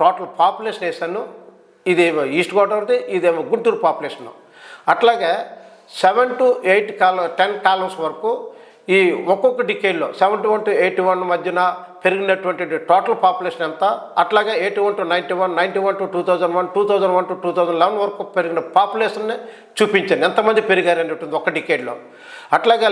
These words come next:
లెవెన్ to ఫోర్టీన్ ఈ కాలమ్స్ ప్రకారంగా ఎంత పర్సంటేజ్ ఇంక్రీజ్ అయ్యారో చూపించాను. ఇదిగో వీళ్ళేమో ట్వంటీ సిక్స్, ఈస్ట్ గోదావరిలోనేమో ఫస్ట్ డికేడ్లో సెవెంటీ వన్, ఎయిటీ వన్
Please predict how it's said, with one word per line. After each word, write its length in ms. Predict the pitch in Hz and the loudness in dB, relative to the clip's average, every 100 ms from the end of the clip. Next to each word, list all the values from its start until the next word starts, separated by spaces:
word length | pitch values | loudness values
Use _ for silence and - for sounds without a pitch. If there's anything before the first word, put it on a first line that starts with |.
| 165 | 2
లెవెన్ 260 | 175 240 247 | 2 2 2
to 80 | 254 247 | 0 2
ఫోర్టీన్ 440 | 214 214 214 202 185 180 - - - - - 190 | 0 0 -2 0 -2 -2 -8 -18 -20 -20 2 4
ఈ 20 | 180 185 | 4 4
కాలమ్స్ 320 | 190 208 - 190 | 4 2 -2 0
ప్రకారంగా 640 | 185 190 185 180 202 220 170 - - - - _ _ _ - 214 | 0 2 0 -2 0 2 2 -2 -16 -20 -20 _ _ _ 0 2
ఎంత 200 | 233 240 165 - - | 4 4 4 -2 0
పర్సంటేజ్ 500 | 180 - 247 254 240 233 | 0 4 2 4 2 -2
ఇంక్రీజ్ 280 | 220 220 208 | -4 -2 0
అయ్యారో 180 | 202 196 | 0 -2
చూపించాను. 500 | 185 175 156 160 123 - - 165 | -4 -4 -2 -2 -2 -12 -4 0
ఇదిగో 220 | 156 139 101 - - - - | 2 2 0 -12 -18 -12 2
వీళ్ళేమో 360 | 175 170 165 151 151 | 4 4 0 -2 -2
ట్వంటీ 220 | 202 233 - | 0 0 -2
సిక్స్, 180 | - 180 190 | -2 0 -2
ఈస్ట్ 140 | 202 | 2
గోదావరిలోనేమో 800 | 220 214 220 214 202 190 185 175 147 - - - - | 2 2 0 0 -2 0 0 0 -2 -6 -16 -20 0
ఫస్ట్ 200 | - - 220 | 0 2 -2
డికేడ్లో 340 | 214 202 160 120 - | 0 0 0 -6 -2
సెవెంటీ 300 | 185 214 214 214 | -2 0 0 0
వన్, 140 | 208 208 180 | 0 -2 0
ఎయిటీ 200 | 190 190 | 0 0
వన్ 120 | 190 | 0